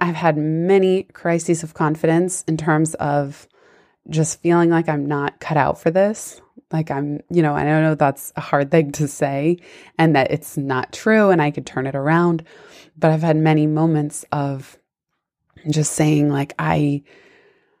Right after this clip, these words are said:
<sighs> trying to, trying to juggle the puppy, the pandemic, the weather, and then you throw in a curveball like fireworks and,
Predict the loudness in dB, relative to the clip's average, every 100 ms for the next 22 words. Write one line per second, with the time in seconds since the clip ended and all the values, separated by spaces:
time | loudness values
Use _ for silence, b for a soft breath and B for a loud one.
0 | b _ _ _ -8 -8 -8 -10 -12 -12
1 | -4 0 0 0 -4 -6 _ _ _ -10
2 | -4 -4 -4 0 2 2 2 2 0 -4
3 | -8 -18 _ _ _ _ _ -6 -4 -2
4 | -2 0 -2 -4 0 0 2 0 0 -6
5 | -8 -12 -20 _ _ _ -2 2 2 2
6 | 0 0 -2 -4 -6 -2 2 2 2 -2
7 | 0 2 2 0 -6 -2 -2 0 0 0
8 | -2 -2 0 2 2 0 -2 -12 -20 -8
9 | -4 -2 -2 -4 -8 -12